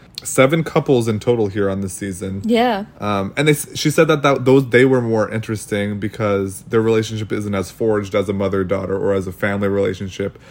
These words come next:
Speaker 1: since it's a make or break situation and it's much higher stakes than just, say, two friends racing together.
Speaker 2: And I think, you know, we brought, I think we brought this up before,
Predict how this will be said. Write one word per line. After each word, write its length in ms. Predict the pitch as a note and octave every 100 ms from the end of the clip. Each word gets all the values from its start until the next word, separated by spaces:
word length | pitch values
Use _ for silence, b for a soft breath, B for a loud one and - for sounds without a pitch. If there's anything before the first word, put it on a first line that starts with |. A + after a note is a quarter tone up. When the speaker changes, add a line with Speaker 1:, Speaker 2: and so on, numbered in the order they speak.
| B B
Speaker 1:
since 420 | - G#2+ G2+ - - -
it's 420 | G#2+ G2 - - -
a 80 | A2
make 240 | A2 G#2
or 80 | A2
break 380 | F#2 F#2+ F#2 -
situation 580 | G2+ F#2+ G2 G2+ -
and 80 | F#2+
it's 220 | F#2 -
much 320 | G#2 G2+ - - -
higher 220 | G#2 G2+ F#2+
stakes 580 | - G2+ G2 F#2 - - B B
than 160 | A2+ G#2+
just, 380 | G#2 G2 - -
say, 200 | G2+ F#2
two 220 | - G2+
friends 360 | - G#2+ G#2 F#2
racing 360 | F#2+ F2+ F#2+
together. 480 | F2 - F2+ F#2 F#2 - B B -
Speaker 2:
And 140 | B3+
I 60 | B3+
think, 280 | D4 C#4 -
you 100 | A#3
know, 100 | A#3
we 140 | A3+
brought, 300 | A3+ A3+ A3+
I 60 | A#3+
think 180 | C#4+ D#4
we 100 | D4+
brought 220 | A3+ A3
this 120 | A3
up 120 | G#3
before, 720 | G#3 G#3 G#3 G3+ F#3+ F3+ -